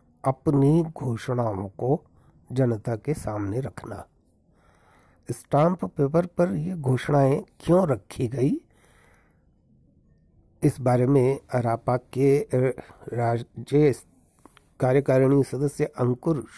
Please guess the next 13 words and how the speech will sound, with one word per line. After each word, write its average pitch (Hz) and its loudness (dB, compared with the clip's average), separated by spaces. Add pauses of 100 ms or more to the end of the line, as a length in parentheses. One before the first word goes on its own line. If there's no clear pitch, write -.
शुक्ला 139 2
से - -8
पूछा 120 -8
गया, 104 -8 (1200)
तो 139 4 (840)
उन्होंने 135 4
बताया 113 0
कि 101 -12 (2250)
जनता 127 0 (320)
वोट 135 0
देती 123 -4
है 127 -2 (1160)
अपनी 127 -4